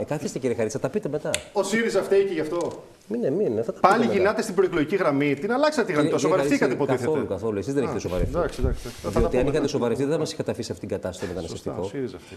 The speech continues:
Speaker 1: όπου δεν ξέραμε ποιοι είναι παράτυποι μετανάστες και ποιοι είναι πρόσφυγες. Γιατί τώρα αυτό έπρεπε να διαχωρίσουμε. Ποιος είναι παράτυπος μετανάστης, αν είσαι παράτυπος μετανάστης και μπαίνεις μέσα στην Ευρωπαϊκή Επικράτεια, γιατί η Ελλάδα είναι Ευρωπαϊκή Επικράτεια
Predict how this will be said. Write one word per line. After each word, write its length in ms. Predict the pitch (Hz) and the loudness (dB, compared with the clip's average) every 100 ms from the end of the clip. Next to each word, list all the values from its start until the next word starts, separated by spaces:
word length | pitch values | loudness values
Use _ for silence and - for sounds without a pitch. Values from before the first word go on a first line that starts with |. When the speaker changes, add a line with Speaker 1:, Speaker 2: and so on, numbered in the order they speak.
| 87 | -6
Speaker 1:
όπου 220 | - 110 123 | -2 0 0
δεν 120 | 135 | 0
ξέραμε 380 | 113 135 120 113 | 2 2 0 -2
ποιοι 120 | - | -2
είναι 140 | 127 123 | -2 0
παράτυποι 400 | 117 117 - 110 | 0 -2 -4 -4
μετανάστες 380 | 110 104 110 - | -2 -2 -2 -4
και 60 | 135 | -6
ποιοι 120 | 110 | -6
είναι 60 | 104 | -4
πρόσφυγες. 480 | 98 92 98 113 - - _ _ - - - - - | -4 -4 -6 -10 -12 -20 _ _ -20 -20 -20 -18 -2
Γιατί 220 | 113 117 | -2 0
τώρα 180 | 139 143 | -2 -2
αυτό 160 | - | -2
έπρεπε 200 | 175 - | -4 -2
να 60 | 110 | -4
διαχωρίσουμε. 640 | 95 90 87 82 - 73 - - _ - | -4 -4 -8 -8 -12 -16 -16 -20 _ -12
Ποιος 240 | - 165 - | -4 -2 0
είναι 140 | 143 | 0
παράτυπος 460 | 117 117 110 107 92 | 0 0 -2 -4 -2
μετανάστης, 600 | 90 85 92 110 - - | -2 -4 -4 -6 -10 -2
αν 160 | 143 | -2
είσαι 140 | 127 131 | 0 -2
παράτυπος 400 | 120 117 - 101 | -4 -4 -6 -6
μετανάστης 420 | 101 98 107 - | -4 -2 -2 -2
και 100 | 101 87 | -4 0
μπαίνεις 260 | 110 104 | 0 0
μέσα 160 | 92 98 | -2 -4
στην 120 | 98 | -4
Ευρωπαϊκή 380 | 92 92 92 107 | -2 -2 -2 -4
Επικράτεια, 320 | - - - | -4 -4 -2
γιατί 160 | 101 104 | -4 -2
η 20 | |
Ελλάδα 220 | 98 104 | -2 -2
είναι 80 | 101 | -4
Ευρωπαϊκή 400 | 98 95 90 87 | -6 -6 -6 -6
Επικράτεια 580 | 98 - 85 82 101 | -8 -8 -10 -8 -10